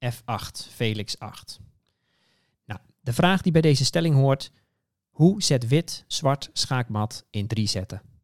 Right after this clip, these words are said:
Nou, eh, zet de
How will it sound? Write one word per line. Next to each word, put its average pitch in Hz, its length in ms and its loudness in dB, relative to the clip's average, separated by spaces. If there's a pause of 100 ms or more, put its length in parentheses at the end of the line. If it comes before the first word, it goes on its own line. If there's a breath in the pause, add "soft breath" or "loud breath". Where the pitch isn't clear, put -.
(1800 soft breath)
Nou, 90 160 -16 (1040)
eh, 135 320 2
zet 190 200 -4
de - 140 -20